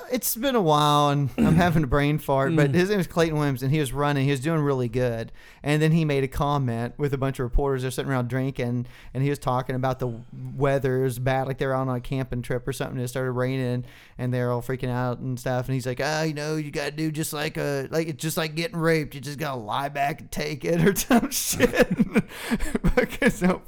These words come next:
Speaker 1: fun. Like, he made the comment, and that was pretty much the end of his fucking campaign. But, uh,
Speaker 2: I mean, what else do you do
Speaker 1: What do you mean?
Speaker 2: if you're getting raped?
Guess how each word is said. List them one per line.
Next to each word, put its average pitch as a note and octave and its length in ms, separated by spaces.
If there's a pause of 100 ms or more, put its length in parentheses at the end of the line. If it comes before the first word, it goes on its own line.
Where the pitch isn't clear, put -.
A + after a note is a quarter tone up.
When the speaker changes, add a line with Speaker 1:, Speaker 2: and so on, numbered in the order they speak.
Speaker 1:
fun. D#3 180 (300)
Like, F3+ 100
he G#3+ 160
made A#3 240
the G3+ 80
comment, E3+ 380
and D3 100
that D#3 140
was E3 100
pretty E3 160
much D3 200
the C#3 120
end C#3 160
of B2+ 120
his C3 180
fucking B2+ 320
campaign. B2 680 (460)
But, D3 200
uh, C#3 300 (360)
Speaker 2:
I G#3+ 80
mean, G#3 300 (160)
what F3+ 160
else G3 180
do D3 80
you C3+ 140
do B2+ 260 (680)
Speaker 1:
What C#3+ 140
do C#3+ 40
you C3 60
mean? B2+ 400 (160)
Speaker 2:
if - 160
you're D3+ 80
getting C#3+ 240
raped? C#3 320